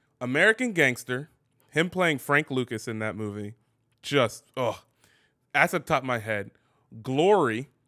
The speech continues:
if you remember that movie with Matthew Broderick, him, uh, oh, gosh,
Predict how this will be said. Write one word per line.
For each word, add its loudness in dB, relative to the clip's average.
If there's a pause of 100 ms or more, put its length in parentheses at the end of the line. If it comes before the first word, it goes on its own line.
(160)
if -8
you -4
remember 2
that 6
movie 0
with -4
Matthew 0
Broderick, 0 (360)
him, 4 (420)
uh, 2
oh, 0
gosh, 0